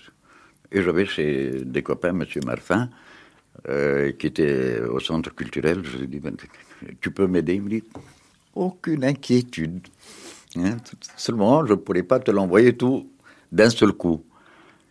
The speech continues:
Finalement, le film est arrivé ici à la Cinémathèque. Et imaginez-vous, après vingt ans,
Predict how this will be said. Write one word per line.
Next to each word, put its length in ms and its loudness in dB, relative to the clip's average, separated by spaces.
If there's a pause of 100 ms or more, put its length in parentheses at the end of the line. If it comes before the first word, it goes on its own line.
(140)
Finalement, 480 6
le 140 6
film 240 0
est 120 0
arrivé 300 2
ici 200 -4
à 40 2
la 100 -2
Cinémathèque. 640 0
Et 20 0
imaginez-vous, 560 4
après 260 6
vingt 380 4
ans, 200 6